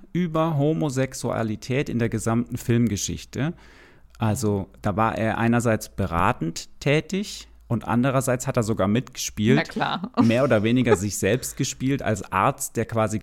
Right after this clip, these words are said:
Speaker 1: da drin sagt, wobei sagen konnte man nichts, was Stummfilm war, aber, ähm, quasi gesagt hat, dass Homosexualität keine Krankheit ist.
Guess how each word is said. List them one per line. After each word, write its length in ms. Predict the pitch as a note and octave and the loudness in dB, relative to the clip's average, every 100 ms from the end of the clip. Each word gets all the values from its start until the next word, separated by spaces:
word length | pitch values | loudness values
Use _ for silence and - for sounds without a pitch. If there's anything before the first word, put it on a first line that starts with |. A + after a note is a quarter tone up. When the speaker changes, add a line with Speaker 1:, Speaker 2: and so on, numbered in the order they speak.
| - | -2
Speaker 1:
da 120 | G#2 | -2
drin 340 | - G#2+ G#2 | -2 -2 -2
sagt, 420 | F2+ F#2+ A#2 - - | 0 2 2 0 -6
wobei 260 | F#2+ E2+ F2 | -4 -2 -2
sagen 340 | G2 F#2+ A2 - | -2 -2 -4 -4
konnte 240 | A#2+ A2 | -4 -2
man 160 | A2 G#2+ | 0 0
nichts, 240 | G#2+ - | -2 -2
was 160 | G2 - | -4 -4
Stummfilm 480 | - A#2 B2 C3+ A#2 | -2 -2 -2 -2 0
war, 160 | A2+ A2+ - - | 0 -2 -10 -8
aber, 260 | - G#2 G#2 G2+ | -2 0 0 0
ähm, 340 | A2 G2+ G2 F#2+ | 0 0 0 -2
quasi 280 | G2 G2 F#2+ | 0 0 0
gesagt 300 | - F#2+ - | -2 -2 0
hat, 180 | G2 - - - | -4 -4 -20 -4
dass 200 | G2 - | -2 0
Homosexualität 1200 | A2 G#2+ G2+ F#2 G#2+ G2 G2+ G#2 F#2+ F#2 G2+ G#2 | 2 2 0 0 -2 -2 0 0 0 -2 -2 -4
keine 300 | - F2+ F2+ | -4 -4 -2
Krankheit 520 | - E2+ F#2 - D#2+ - | -4 -4 -4 -4 -8 -8
ist. 320 | E2 - - | -8 -8 -10